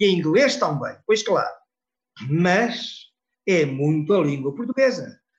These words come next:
porque é a língua que é falada no Brasil, é a língua que é falada na Guiné-Bissau, é a língua que é falada em Cabo Verde, é a língua que é falada em Timor, ou é a língua que é falada em Moçambique, Angola e por aí adiante. De maneira que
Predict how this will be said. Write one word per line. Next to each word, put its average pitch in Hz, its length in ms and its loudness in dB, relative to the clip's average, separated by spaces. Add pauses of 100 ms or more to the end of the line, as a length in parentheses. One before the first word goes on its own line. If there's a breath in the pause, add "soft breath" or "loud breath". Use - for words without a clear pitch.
porque 170 240 0
é - 20 4
a 180 80 6
língua 175 300 4
que 175 80 -4
é 147 60 0
falada 123 280 -4
no 139 80 -4
Brasil, 202 600 0 (120)
é 175 100 2
a 165 60 4
língua 156 240 2
que 143 80 -2
é 135 60 -4
falada 156 320 0
na 135 60 -8
Guiné-Bissau, 165 760 -2 (260)
é 165 60 0
a 156 40 2
língua 151 180 -2
que 151 60 -4
é 117 40 -6
falada 127 200 -8
em 127 40 -12
Cabo 143 220 -6
Verde, 180 360 0
é 151 60 -8
a - 20 -8
língua 143 160 -6
que 147 80 -8
é 139 60 -10
falada 143 260 -2
em 156 80 -4
Timor, 170 600 -2 (280)
ou 165 140 -2
é 175 80 2
a 165 80 0
língua 208 340 0
que 202 100 -2
é 175 40 0
falada 160 400 -2
em 156 40 0
Moçambique, 143 580 -6 (160)
Angola 185 260 2
e 151 100 -8
por 180 100 -6
aí 175 100 0
adiante. 120 160 -10
De - 840 -20
maneira 165 300 0
que - 220 -20